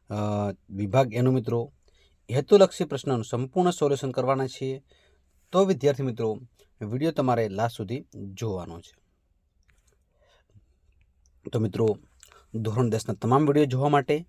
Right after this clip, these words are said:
આજે જ અમારી ચેનલને સબસ્ક્રાઇબ કરો અને સબસ્ક્રાઇબ કર્યા બાદ, અ, બાજુમાં આવેલા બે-, બેલ આઇકનને પણ પ્રેસ કરો, જેથી કરીને આવનારા વીડિયો નોટિફિકેશન સૌ પ્રથમ વિદ્યાર્થી મિત્રો તમને મળતી રહે. તો નીચે આપેલા બહુવિકલ્પી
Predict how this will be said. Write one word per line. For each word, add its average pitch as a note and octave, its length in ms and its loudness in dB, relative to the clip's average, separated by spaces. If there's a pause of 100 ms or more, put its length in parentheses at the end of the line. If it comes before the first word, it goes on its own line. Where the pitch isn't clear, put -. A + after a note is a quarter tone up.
(420)
આજે A2+ 220 0
જ - 140 -4
અમારી A#2 260 2
ચેનલને G2 380 0
સબસ્ક્રાઇબ G2+ 480 -4
કરો A2+ 260 -6 (840)
અને G2+ 400 -2
સબસ્ક્રાઇબ G#2 460 0 (340)
કર્યા G#2 160 2
બાદ, G#2+ 200 2 (440)
અ, G2 160 0
બાજુમાં A2 380 2
આવેલા G#2+ 160 4
બે-, G2+ 340 0
બેલ A#2 180 4
આઇકનને C#3 300 2
પણ C#3+ 160 -4
પ્રેસ C3+ 220 0
કરો, C3+ 240 -10 (480)
જેથી B2+ 260 0
કરીને G#2+ 340 2 (560)
આવનારા C3 380 4
વીડિયો D3+ 200 0
નોટિફિકેશન A#2 720 -4 (220)
સૌ G3 240 2
પ્રથમ C3 320 -2
વિદ્યાર્થી G#2+ 340 -4
મિત્રો G2 180 -4
તમને F#2 280 -8
મળતી E2+ 340 -6
રહે. A#2+ 260 -6 (2250)
તો A#2 80 0
નીચે A#2+ 280 2
આપેલા D3 260 6
બહુવિકલ્પી B2 800 2